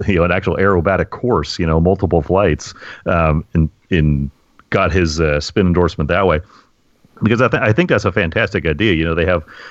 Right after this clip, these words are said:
the whole, uh, concept of upset recovery training. It's, it's going on in, uh, the jet world as well, and these, you know, super unusual attitudes that,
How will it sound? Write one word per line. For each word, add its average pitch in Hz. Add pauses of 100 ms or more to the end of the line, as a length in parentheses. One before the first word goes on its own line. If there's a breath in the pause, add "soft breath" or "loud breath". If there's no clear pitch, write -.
(120 loud breath)
the 95
whole, 98
uh, 82
concept 95
of 78
upset 98
recovery 98
training. 95
It's, 80 (140)
it's 73
going 85
on 80
in, 73 (340 loud breath)
uh, 71
the 67
jet 98
world 95
as 76
well, 95 (280 loud breath)
and 82
these, 78 (160)
you 80
know, 73
super 127
unusual 92
attitudes 87
that, 78